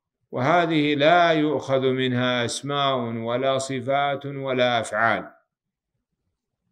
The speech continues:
ومن أمثلة ذلك قوله تعالى: "قل أي شيء أكبر شهادة؟ قل الله".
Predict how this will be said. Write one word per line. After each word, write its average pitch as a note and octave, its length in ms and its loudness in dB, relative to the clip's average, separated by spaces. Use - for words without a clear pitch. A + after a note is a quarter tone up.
ومن B2+ 200 -2
أمثلة C#3 500 2
ذلك C3+ 760 2
قوله C#3 460 2
تعالى: B2+ 880 2
"قل C3+ 200 2
أي C#3 480 2
شيء C3 680 0
أكبر B2 500 -2
شهادة؟ D3+ 1300 -2
قل D#3 200 0
الله". A2 640 2